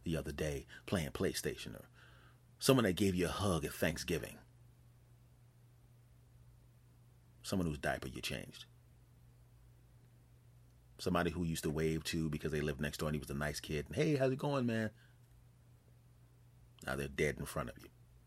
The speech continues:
because somebody didn't like 'em. Not because of something that they did, but because of how they looked or their melanin count.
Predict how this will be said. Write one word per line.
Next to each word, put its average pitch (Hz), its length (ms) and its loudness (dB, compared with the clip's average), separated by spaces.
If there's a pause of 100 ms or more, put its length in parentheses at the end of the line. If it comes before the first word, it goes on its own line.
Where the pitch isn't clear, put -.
(500)
because - 280 -6
somebody 67 720 -2 (1500)
didn't 82 200 4
like 60 200 -6
'em. - 140 -14 (1200)
Not - 120 -4
because 78 240 -4
of 95 80 -2
something 104 260 -2
that 101 120 -2
they 127 80 -2
did, 73 320 -4 (640)
but - 100 -8
because - 300 -6
of 69 60 -6
how 65 180 -2
they 71 120 -4
looked - 460 -8 (260)
or - 120 -16
their 71 120 -6
melanin 67 520 -6
count. - 340 -14